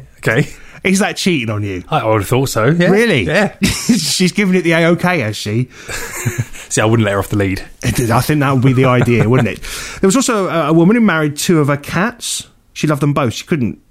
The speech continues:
Speaker 2: choose between them, so she married them both.
Speaker 1: Okay.
Speaker 2: Bigamy with cats.
Speaker 1: Yeah.
Speaker 2: I don't th-, I don't really think that's normal.
Speaker 1: No.
Speaker 2: What about marrying an object?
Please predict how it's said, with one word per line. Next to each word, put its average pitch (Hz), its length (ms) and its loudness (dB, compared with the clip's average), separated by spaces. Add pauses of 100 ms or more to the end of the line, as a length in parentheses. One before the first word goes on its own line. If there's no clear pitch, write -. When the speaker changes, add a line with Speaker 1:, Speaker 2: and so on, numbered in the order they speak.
(100)
Speaker 2:
choose 123 240 2
between 131 300 0
them, 104 120 2
so 131 140 -2
she - 160 -6
married 135 200 0
them 143 100 0
both. 160 360 -2 (760)
Speaker 1:
Okay. 110 400 -6 (340)
Speaker 2:
Bigamy 208 420 4
with 185 380 4
cats. - 720 -4 (300)
Speaker 1:
Yeah. 104 240 -2 (220)
Speaker 2:
I 196 100 0
don't 185 260 2
th-, 156 200 -2
I 170 100 0 (140)
don't 180 420 0
really 147 380 4
think 117 360 -2
that's - 320 -4
normal. 82 400 -6 (440)
Speaker 1:
No. 107 240 -6 (240)
Speaker 2:
What 156 120 2
about 147 240 -2
marrying 135 800 2 (220)
an 139 80 2
object? - 520 -6